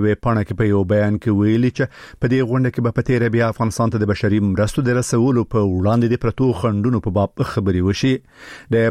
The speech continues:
بیان له مخې دې غونډې ته د قطر د بهرنیو چارو وزیر شیخ محمد بن عبدالرحمن الثاني هم بلل شوی چې د بهرنیو چارو وزیران به له هغه سره په یوه غرمنۍ کې په ځانګړي توګه د افغانستان په اړه د اروپایي ټولنې او قطر ترمنځ د همکارۍ پر موضوع خبرې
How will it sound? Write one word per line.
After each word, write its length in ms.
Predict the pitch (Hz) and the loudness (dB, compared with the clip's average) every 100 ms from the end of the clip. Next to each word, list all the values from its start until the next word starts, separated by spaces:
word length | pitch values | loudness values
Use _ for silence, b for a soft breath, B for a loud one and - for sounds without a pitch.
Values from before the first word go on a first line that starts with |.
| 113 | 2
بیان 240 | 120 120 117 | 0 0 0
له 80 | 117 | 0
مخې 140 | 120 107 | -2 0
دې 200 | 120 95 | 0 2
غونډې 240 | 117 113 117 | 0 0 0
ته 80 | 110 | -2
د 80 | - | -2
قطر 220 | 113 113 | -2 0
د 60 | 110 | 0
بهرنیو 340 | 104 120 131 101 | 0 0 -2 0
چارو 240 | 117 98 95 | 0 0 0
وزیر 280 | 90 107 - | 0 -2 -2
شیخ 240 | 113 101 110 | -4 -2 -2
محمد 360 | 87 101 98 104 | 0 -2 -2 -2
بن 140 | 107 101 | 0 0
عبدالرحمن 680 | 98 92 98 90 104 104 98 | -2 0 0 0 0 0 -2
الثاني 360 | - 101 104 113 | -2 -2 0 0
هم 180 | 123 104 | 0 0
بلل 200 | 117 - | -2 -2
شوی 200 | 131 131 | -2 -2
چې 520 | 139 131 - - - 113 | -4 -8 -14 -20 -4 0
د 120 | 117 113 | 2 2
بهرنیو 360 | 107 127 131 - | 0 0 -2 0
چارو 220 | 120 120 | 0 2
وزیران 400 | 113 110 120 117 | 0 0 0 2
به 80 | 117 | 0
له 100 | 104 | 0
هغه 180 | 120 113 | 0 0
سره 180 | 117 113 - | -2 -2 0
په 120 | 107 | 2
یوه 200 | 101 101 90 | 2 2 0
غرمنۍ 380 | 98 98 117 135 | 0 2 0 0
کې 100 | 143 131 B B - | -4 -6 B B 0
په 180 | 117 104 95 | 2 2 0
ځانګړي 480 | 104 95 110 131 139 | -2 0 0 0 0
توګه 240 | 135 135 | 0 0
د 100 | 127 | 0
افغانستان 440 | 131 120 131 127 | -2 -2 -2 0
په 120 | 127 123 | 0 0
اړه 100 | 127 117 | 0 0
د 100 | 113 | 0
اروپایي 320 | 120 120 135 | 0 0 0
ټولنې 380 | - 123 127 123 123 | 0 0 0 2 0
او 160 | 127 110 | 0 -2
قطر 280 | - 131 139 | -2 -2 -2
ترمنځ 260 | 127 127 110 | 0 0 0
د 140 | 101 | 0
همکارۍ 420 | 101 104 98 104 | 0 0 0 0
پر 140 | 101 101 | 0 2
موضوع 320 | 98 92 104 - | 0 0 -2 0
خبرې 240 | 101 92 | 0 2